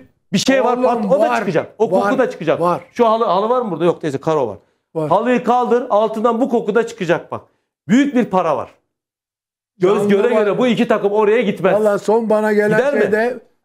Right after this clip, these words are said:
Speaker 2: beş senelik mukavele yapıp her sene orada turnuvaya gidecekler. Ne kaç? Yüz milyon euro.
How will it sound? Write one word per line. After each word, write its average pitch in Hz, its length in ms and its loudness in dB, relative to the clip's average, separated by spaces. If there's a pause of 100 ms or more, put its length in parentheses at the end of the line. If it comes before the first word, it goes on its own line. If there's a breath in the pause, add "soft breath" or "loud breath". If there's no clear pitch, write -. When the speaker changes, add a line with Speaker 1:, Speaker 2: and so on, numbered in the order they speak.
(100)
Speaker 2:
beş 233 160 2
senelik 220 440 0
mukavele 220 500 0
yapıp 220 280 0
her 233 160 0
sene 220 400 -4 (220)
orada 202 320 2
turnuvaya 220 460 2
gidecekler. 196 720 0 (1040)
Ne 185 120 -4
kaç? 233 400 -4 (880)
Yüz 220 280 2
milyon 214 580 2
euro. 214 400 0